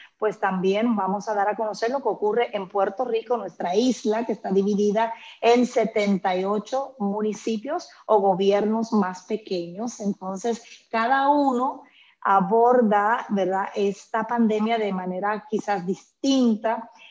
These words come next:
eh, porque cada una tiene su particularidad. Así que me gustaría, primero que nada, doctor,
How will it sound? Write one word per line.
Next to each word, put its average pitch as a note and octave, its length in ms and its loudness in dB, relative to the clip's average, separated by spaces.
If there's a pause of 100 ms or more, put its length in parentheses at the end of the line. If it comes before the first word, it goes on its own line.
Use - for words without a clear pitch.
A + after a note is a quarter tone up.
(140)
eh, F#3 640 4
porque G#3 300 2
cada G3 280 2
una G#3 220 -4
tiene G3 240 -6
su F#3+ 220 -12
particularidad. F3 840 -6
Así F#3+ 200 -6
que G#3+ 120 -4
me A3+ 100 0
gustaría, G#3+ 760 -2
primero G3 320 -2
que G#3+ 80 -4
nada, G3+ 420 -4
doctor, G3+ 560 0